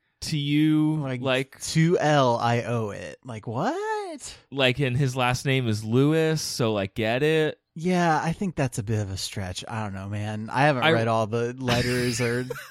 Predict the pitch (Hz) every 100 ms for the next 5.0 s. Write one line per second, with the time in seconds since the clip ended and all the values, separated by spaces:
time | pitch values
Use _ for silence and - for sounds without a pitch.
0 | - - - - - - - - - -
1 | 131 - 123 - 123 - 139 120 139 127
2 | 123 - 139 123 131 131 - - - 131
3 | 117 - 120 139 131 - 98 95 95 -
4 | 107 104 101 107 107 117 110 92 92 101